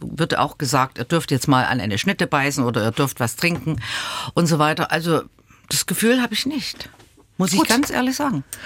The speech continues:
Speaker 2: Äh, das hört man immer wieder mal, dass es nicht mehr klingelt. Aber ich hab neulich, ähm, zum Beispiel den, den Film Fuck You Goethe gesehen und, äh, da hat's noch geklingelt.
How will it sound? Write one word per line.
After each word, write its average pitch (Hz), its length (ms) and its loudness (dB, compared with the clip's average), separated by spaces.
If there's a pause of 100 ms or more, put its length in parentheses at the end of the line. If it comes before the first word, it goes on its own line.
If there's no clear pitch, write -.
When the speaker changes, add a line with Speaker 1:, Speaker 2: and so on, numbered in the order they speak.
(160)
Speaker 2:
Äh, 190 120 2
das 202 240 2
hört 262 200 4
man 247 100 6
immer 220 280 6
wieder 294 220 6
mal, 294 280 6
dass 247 160 2
es 240 160 2
nicht 254 160 4
mehr 247 140 6
klingelt. 277 440 4
Aber 202 240 2
ich 208 140 0
hab 240 120 0
neulich, 233 460 4
ähm, 208 340 6
zum 208 140 4
Beispiel 214 400 4
den, 180 220 -2
den 190 120 0
Film 220 240 4
Fuck 226 280 -2
You 214 100 4
Goethe 214 320 4
gesehen 262 460 4
und, 220 320 2
äh, 208 400 2
da 202 340 2
hat's - 240 0
noch 185 180 4
geklingelt. 156 640 2